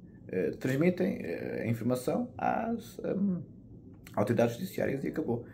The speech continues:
A polícia política da pid era exatamente o oposto. Era serviço secreto, era polícia, era tribunal, era Ministério Público, era tudo junto. Era júri, jura-, era júri, juiz,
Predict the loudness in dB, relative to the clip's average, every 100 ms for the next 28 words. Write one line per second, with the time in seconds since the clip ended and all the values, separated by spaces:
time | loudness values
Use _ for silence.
0 | -16 -16 -16 -12 -6 6 8 8 4 2
1 | 2 2 0 4 6 6 0 4 8 10
2 | 8 -2 -4 -16 -16 -16 -16 -18 0 12
3 | 12 12 12 8 12 10 12 10 8 0
4 | -14 -18 -18 -2 4 4 4 0 0 0
5 | 8 10 10 6 -4 -16 -18 -6 4 4
6 | 8 12 12 12 6 0 -2 -10 6 10
7 | 10 10 12 12 12 12 12 12 12 10
8 | 10 12 12 12 12 12 10 8 4 2
9 | -8 -16 -18 -18 -18 -4 6 8 10 12
10 | 10 8 6 8 12 12 12 12 10 12
11 | 10 10 8 12 12 12 8 4